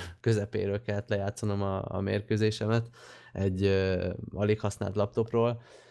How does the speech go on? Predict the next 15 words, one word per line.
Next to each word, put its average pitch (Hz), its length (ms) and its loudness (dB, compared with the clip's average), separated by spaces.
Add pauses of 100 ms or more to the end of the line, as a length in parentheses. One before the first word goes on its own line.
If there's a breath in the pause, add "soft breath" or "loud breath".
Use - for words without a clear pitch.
(140 loud breath)
<laughs> - 0 -
me-, 113 480 2
meg 107 220 0
olyan, 107 300 2
ö, 101 240 -2
olyan 104 240 -2
is 107 160 -4
volt, 104 240 -2
hogy 101 120 -4
ugye 95 180 -2
el 104 160 0
kellett 101 240 0
halasztanunk 101 520 -2
mérkőzést, 104 640 0
és - 260 -10